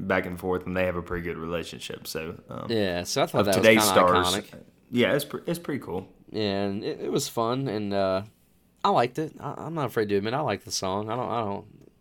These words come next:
Speaker 2: I, I don't play it on repeat or anything, but it's a good
Speaker 1: Yeah.
Speaker 2: one. So,
Speaker 1: Um,
Speaker 2: um,
Speaker 1: what's, what would you, <laughs> what would you,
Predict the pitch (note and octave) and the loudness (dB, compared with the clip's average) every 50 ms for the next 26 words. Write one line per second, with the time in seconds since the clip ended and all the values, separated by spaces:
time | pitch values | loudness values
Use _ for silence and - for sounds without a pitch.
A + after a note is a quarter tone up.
0 | _ - A2 A2 - - C3 B2+ A#2 G#2 - - - A2+ A2 G2+ F#2+ F2+ F#2+ A2 | _ -2 -2 0 0 2 2 2 0 -2 -4 -2 0 0 2 2 0 0 -2 -2
1 | G#2+ G2 - G#2 F#2+ F2+ F#2 F#2 F#2 F#2 F2 - F#2+ F#2 G2+ B2 B2+ A2 G2+ G#2 | -2 -2 -2 -2 -2 0 0 -2 -2 -4 -4 -4 -4 -2 -2 -2 -4 -4 -4 -6
2 | C#3 - - G#2+ G2+ F2+ G#2 A2+ - - - - - F#2+ F#2 F#2 F#2 - _ - | -6 -10 -4 -2 2 4 4 4 2 0 -6 -6 -6 -6 -6 -6 -8 -10 _ -20
3 | - - - - _ _ - - - - - - - - G2 - - - A2 A2 | -20 -20 -20 -20 _ _ -20 -20 -20 -20 -16 -12 -8 -8 -6 -6 -6 -6 -4 -4
4 | - - - - F#2+ G2+ A2 A#2 A2+ B2 A2 F#2+ G2 G2 F2+ - - - - - | -4 -4 -6 -8 -4 0 0 2 2 0 -2 -4 -6 -6 -6 -8 -10 -10 -12 -12
5 | - - - A2 A#2+ A#2+ A#2 G#2+ A2 G#2 | -12 -6 0 0 0 0 0 -2 -4 -6